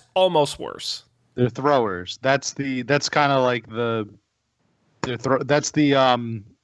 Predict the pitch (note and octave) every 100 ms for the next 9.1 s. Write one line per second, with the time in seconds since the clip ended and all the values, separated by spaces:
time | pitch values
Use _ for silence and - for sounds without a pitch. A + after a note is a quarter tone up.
0 | C3 B2 A#2 E3+ - D3 C#3 C3 C3 C3+
1 | A#2+ A#2+ A2 A2 A2 F#2 F#2 A2 B2 A#2+
2 | G#2 B2 A#2+ D3+ C#3+ C3 - C3+ A#2+ A#2
3 | G#2+ G2 F#2 - C3+ C3+ A#2+ C#3+ C3+ C3
4 | A2+ B2+ C3 B2+ _ _ - - _ _
5 | B2 A#2+ B2 G#2+ A#2 - - D3+ C#3+ D#3
6 | - _ _ _ _ _ _ _ _ -
7 | A#2+ A2+ C#3 B2+ A#2 C#3+ C3 B2 - -
8 | B2+ A2+ B2+ B2 - D#3 F3+ F3+ F3 -